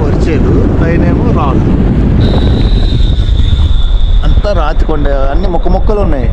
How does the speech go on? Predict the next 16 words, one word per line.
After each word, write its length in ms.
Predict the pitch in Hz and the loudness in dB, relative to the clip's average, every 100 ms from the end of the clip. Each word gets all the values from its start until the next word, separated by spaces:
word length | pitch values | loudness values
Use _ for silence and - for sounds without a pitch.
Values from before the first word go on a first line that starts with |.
| - | 0
నాకు 120 | 151 - | 0 0
తెలిసి 200 | 170 214 | -2 0
ఇది 100 | 220 160 | -2 -2
మైనింగ్ 340 | 156 185 202 196 | 0 0 0 0
కూడా 140 | 208 202 156 | -2 -2 -2
కాదు 220 | 165 165 | -2 0
ఇది. 160 | 127 113 - - - - - - - 131 | 0 0 0 2 0 0 0 0 0 0
ఆ? 40 | 135 120 117 107 - - - - - - - - - - - | 0 -2 -2 0 2 2 2 2 0 0 0 2 2 0 0
ఇదిగోండి, 220 | 175 165 | 0 0
అంతా 160 | 151 208 190 | 0 0 0
ఇటుపక్క 300 | - 202 - 208 | 0 -2 0 0
కూడా 100 | 208 202 | 0 0
ఇలా 100 | 175 160 | 0 0
ఉన్నాయి 200 | 175 165 - | 0 0 0
రాళ్ళు. 200 | 147 - | 0 0
ఇదిగోండి, 320 | 143 143 - | 0 2 2